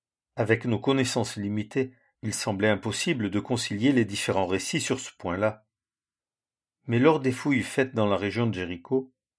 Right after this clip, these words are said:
les archéologues ont mis au jour les fondations de deux villes de Jéricho. L'une, la ville primitive,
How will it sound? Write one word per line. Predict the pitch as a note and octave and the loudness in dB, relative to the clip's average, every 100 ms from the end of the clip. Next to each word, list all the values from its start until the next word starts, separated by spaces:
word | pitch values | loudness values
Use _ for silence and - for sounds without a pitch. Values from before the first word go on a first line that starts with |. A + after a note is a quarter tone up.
| - | -8
les | A2+ | 0
archéologues | A2 A2 - G#2 A2 C3 B2 | 2 0 0 2 4 2 2
ont | - | -2
mis | A2+ B2 | 2 4
au | A#2 | 4
jour | G#2+ C3 | 2 2
les | B2+ | 2
fondations | A2 D3+ C3 A#2+ - D3 | 2 0 2 2 0 -2
de | A2 | -2
deux | G2 A#2+ | 2 2
villes | A2 A2 | 2 -2
de | F2+ F2+ | -2 -4
Jéricho. | F2 E2+ E2+ D#2+ D#2+ _ _ _ _ _ _ _ - | -4 -6 -8 -12 -14 _ _ _ _ _ _ _ -4
L'une, | B2 G#2+ A#2 D3+ E3 _ - | 0 2 2 2 -4 _ -2
la | G2 | -2
ville | G2 G#2+ - | 0 -2 -4
primitive, | - G2 F#2 - C#3+ A#2+ | -6 -4 -4 -2 -2 -2